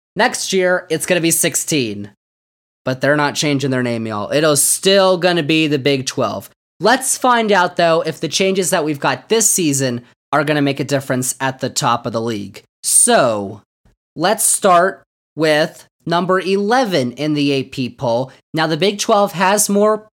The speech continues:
preseason poll teams in the A C C, four to three. Of course, the A C C has two above the first one, which is number eleven.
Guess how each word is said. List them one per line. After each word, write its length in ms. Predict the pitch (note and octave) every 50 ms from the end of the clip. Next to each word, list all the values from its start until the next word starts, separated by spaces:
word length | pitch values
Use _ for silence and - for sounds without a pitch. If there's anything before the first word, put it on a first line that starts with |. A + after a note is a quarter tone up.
| _ -
preseason 520 | G3 G#3 G#3 - - A3 G#3+ G3+ A3+ G#3+
poll 220 | G3+ A3+ A3+ G#3 G3+
teams 300 | - F#3 F3 F3 D#3+ F3
in 80 | F3
the 120 | F3 E3+ E3+
A 80 | E3+ E3
C 200 | - - G#3 G3+
C, 480 | - - E3 C#3+ C3 C3+ C#3+ C#3+ - _ _ _ _ _
four 640 | - - - D#3+ D3+ D3 D#3+ E3 F3+ F#3+ G3 G3 _ _ _ _ -
to 120 | - G#3+
three. 380 | G#3 - F3+ D#3+ C#3+ C3+ C#3+ D3
Of 400 | C#3+ - _ _ _ _ _ -
course, 200 | D3 C#3+ C#3 -
the 120 | D3+ D3
A 80 | D3+ D#3+
C 180 | - - E3
C 160 | D3+ - E3 D#3+
has 240 | D3 C3 D#3+ -
two 240 | - - - E3 D3+
above 680 | C#3 C3 C3+ E3 F3 E3+ C#3 A#2 A2+ G#2+ - - - _ -
the 60 | B2+
first 520 | - - C3+ A#2+ A2+ A2+ - - - -
one, 220 | A#2 A2 A2 A#2+ B2+
which 260 | A#2+ A2+ - - -
is 200 | A2 G#2 G#2 -
number 280 | A#2 G#2+ G#2 G2 G#2
eleven. 560 | G#2 G#2+ C3 E3 F3+ E3+ C3+ C3 C3 C3+ C3+